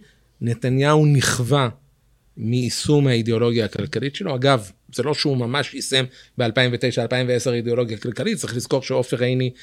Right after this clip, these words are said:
החזיק אז את המפתחות של הקואליציה עם ברק. זה לא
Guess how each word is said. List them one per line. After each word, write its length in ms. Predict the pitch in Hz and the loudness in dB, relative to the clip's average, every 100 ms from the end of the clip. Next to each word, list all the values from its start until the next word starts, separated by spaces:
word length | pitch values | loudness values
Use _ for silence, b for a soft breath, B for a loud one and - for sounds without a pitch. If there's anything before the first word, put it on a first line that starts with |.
| b - | b -10
החזיק 280 | 131 131 135 | -2 0 0
אז 60 | |
את 80 | - | -2
המפתחות 460 | 120 110 - 131 131 | -4 -4 -2 -2 0
של 100 | 123 | -2
הקואליציה 540 | - 127 123 - 127 | 0 0 0 -2 -2
עם 140 | 123 | 0
ברק. 340 | 135 220 190 107 | -2 -2 -4 -4
זה 140 | 104 | -8
לא 360 | 131 185 190 | -6 -4 -4